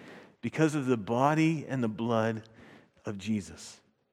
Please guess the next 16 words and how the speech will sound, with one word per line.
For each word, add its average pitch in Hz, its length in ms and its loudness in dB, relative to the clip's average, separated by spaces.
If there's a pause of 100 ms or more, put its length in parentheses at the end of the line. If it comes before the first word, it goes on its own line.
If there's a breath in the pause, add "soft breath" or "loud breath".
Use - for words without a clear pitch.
(520 loud breath)
When 165 160 10
we 196 140 10
share 226 340 10
in 220 100 6
the 196 60 6
body 208 560 8
and 180 160 4
blood 185 320 8
of 180 160 10
Jesus, 190 400 4
if 233 300 6
we 247 120 8
take 220 460 8
Jesus' 208 380 6
sacrifice 190 720 6
seriously, 196 800 4